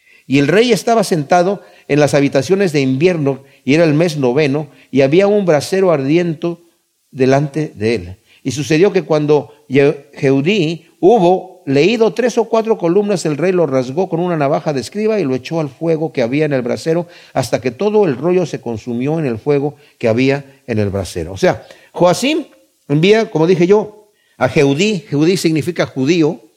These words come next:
a traer el rollo del aposento del secretario para que lo lea ante él y los príncipes. Y como era el final del otoño, el rey estaba en una habitación de invierno del palacio, ¿verdad? Como dice ahí, junto a un brasero. Ahora el versículo veintitrés, de acuerdo a la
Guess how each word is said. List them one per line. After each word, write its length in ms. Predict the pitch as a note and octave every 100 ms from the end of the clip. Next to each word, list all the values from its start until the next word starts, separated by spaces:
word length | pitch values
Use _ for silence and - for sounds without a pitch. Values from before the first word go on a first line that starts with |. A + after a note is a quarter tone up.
| _ _ _
a 100 | D3+
traer 280 | D3 C#3+ F#3
el 220 | D#3 C#3+
rollo 340 | D#3 E3 E3+ E3
del 160 | C#3+
aposento 560 | A#2+ C3 A2+ D3+ D3+ C#3+
del 140 | B2
secretario 640 | A#2+ A2 A2 B2 A2+ C#3+ D#3 _
para 180 | - A2
que 80 | A#2
lo 120 | G#2+
lea 180 | A2 B2
ante 240 | B2 A#2
él 80 | B2
y 60 | A#2
los 160 | G#2
príncipes. 480 | - A2 - G#2+ - - -
Y 460 | F3 F3+ - - _
como 260 | - D#3+ F#3+
era 160 | C4+ D4+
el 80 |
final 340 | G#3+ A3 A3+ C#4
del 160 | B3+
otoño, 380 | F#3+ G#3+ A#3 A#3
el 80 | G3+
rey 180 | G3+ G3+
estaba 300 | E3+ F3+ F3
en 60 |
una 140 | F3 F3+
habitación 500 | D3+ C3+ A2+ D#3+ F3
de 80 | D#3
invierno 400 | B2+ A#2+ B2+ C#3+
del 160 | C#3
palacio, 500 | C#3 B3+ F#4 - A2+
¿verdad? 240 | G#2+ D3 F#3 _ _ _ _
Como 160 | A2+ A#2
dice 180 | C3+ B2+
ahí, 140 | E3
junto 260 | - A2 A2+
a 60 |
un 160 | A#2+ C3
brasero. 440 | B2+ A#2+ G3 - _ _ _ _ _ _ _ _ -
Ahora 160 | G#3
el 60 | A3+
versículo 520 | - C4 C#4+ B3 G#3+
veintitrés, 920 | F3+ F3 - D#3+ - B3 G#3+ - - -
de 60 |
acuerdo 300 | C3 G3+ G3
a 20 |
la 340 | E3+ C#3+ C3+